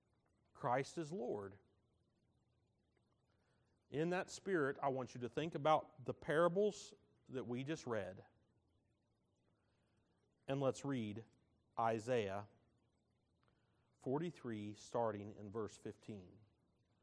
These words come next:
Yahweh is speaking. "I am the Lord,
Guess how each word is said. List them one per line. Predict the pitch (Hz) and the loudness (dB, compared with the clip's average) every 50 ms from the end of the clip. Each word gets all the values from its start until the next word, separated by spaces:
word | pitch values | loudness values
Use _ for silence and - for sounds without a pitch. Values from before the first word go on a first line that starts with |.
| _ _ _ _ _ _ _ _ _ _ _ _ _ _ _ _ - | _ _ _ _ _ _ _ _ _ _ _ _ _ _ _ _ -16
Yahweh | - 101 120 143 147 143 131 120 113 107 98 95 92 95 104 113 117 - _ _ _ _ _ _ _ _ _ _ _ _ _ - | -8 0 4 6 8 8 8 8 6 4 2 0 -2 -4 -6 -8 -10 -18 _ _ _ _ _ _ _ _ _ _ _ _ _ -14
is | 104 107 104 | -14 -12 -10
speaking. | - - - 131 110 95 - 92 - 67 - - - - _ _ _ _ _ _ _ _ _ _ _ _ _ _ _ _ _ _ _ _ _ _ _ - - _ _ _ _ _ _ _ _ _ _ _ - | -10 -10 -8 -8 -8 -8 -10 -14 -18 -18 -20 -20 -20 -20 _ _ _ _ _ _ _ _ _ _ _ _ _ _ _ _ _ _ _ _ _ _ _ -20 -20 _ _ _ _ _ _ _ _ _ _ _ 8
"I | 139 151 170 180 185 202 214 220 202 - | 10 12 12 12 12 12 10 8 6 4
am | 180 180 175 175 175 180 190 185 165 | 2 4 4 4 4 4 2 2 2
the | 170 175 | 4 6
Lord, | 170 175 170 156 139 120 110 107 104 95 | 6 8 8 8 6 4 4 0 -2 -4